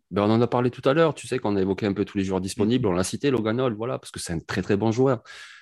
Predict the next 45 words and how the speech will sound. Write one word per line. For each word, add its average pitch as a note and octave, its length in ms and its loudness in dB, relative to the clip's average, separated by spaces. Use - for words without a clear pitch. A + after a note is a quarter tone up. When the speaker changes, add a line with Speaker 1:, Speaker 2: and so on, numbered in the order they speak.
Speaker 1:
Moi, F#2+ 120 2
dans F#2+ 80 2
la F#2 100 2
mock G2+ 220 -2
que F#2+ 60 -4
j'avais F#2+ 140 2
fait F#2+ 140 -2
mercredi, G2 400 -2
qui G2+ 140 -4
est - 160 -6
toute G2+ 240 -2
fausse, C3+ 320 2
évidemment, F#2+ 480 0
j'avais F#2 260 0
mis A2 140 4
Logan G#2 280 2
Hall G#2+ 120 4
au G2+ 40 2
premier A2 300 -2
tour, C3 200 0
en G2 100 -2
fin G2 160 -4
de G2+ 40 -4
premier G#2+ 280 -4
tour. C#3 260 -4
Et E2 480 -4
ben F#2 180 -4
voilà, G#2+ 320 0
oui, G#2+ 140 0
c'est F#2+ 160 -4
un F2 60 -4
très G#2 160 -4
bon G#2 160 -2
joueur. A#2 360 2
Euh, E2+ 520 -2
il, F2+ 360 -2
il F#3 200 -4
est - 100 -2
très A2+ 140 0
grand, A2 340 2
il G#2+ 80 4
a F#2+ 60 4
une F#2+ 120 2
superbe G#2 440 0
envergure. A2 840 4